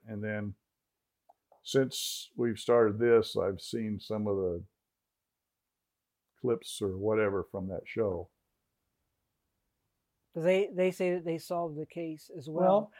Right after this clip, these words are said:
Speaker 1: Well, and
Speaker 2: But before
Speaker 1: I'm happy for 'em.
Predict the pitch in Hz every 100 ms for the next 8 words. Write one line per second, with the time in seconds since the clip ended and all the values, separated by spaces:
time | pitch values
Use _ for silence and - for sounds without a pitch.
0 | - 170 180 185 180 170 240 247 269 -
1 | - 120 123 160 - 123 110 113 110 -
2 | - 659 - 622 508 -